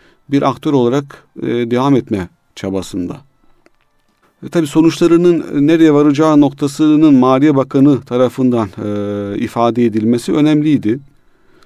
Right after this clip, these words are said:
E, bu piyasaları da o anlamda yatıştıracak olan, e, Türkiye'de hem üretici hem de tüketici,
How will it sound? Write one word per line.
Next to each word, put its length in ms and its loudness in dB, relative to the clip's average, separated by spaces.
E, 240 -2
bu 240 4
piyasaları 500 0
da 60 0
o 60 2
anlamda 500 2
yatıştıracak 680 -6
olan, 260 -8
e, 60 -10
Türkiye'de 640 -2
hem 160 0
üretici 360 0
hem 100 2
de 60 -2
tüketici, 720 -6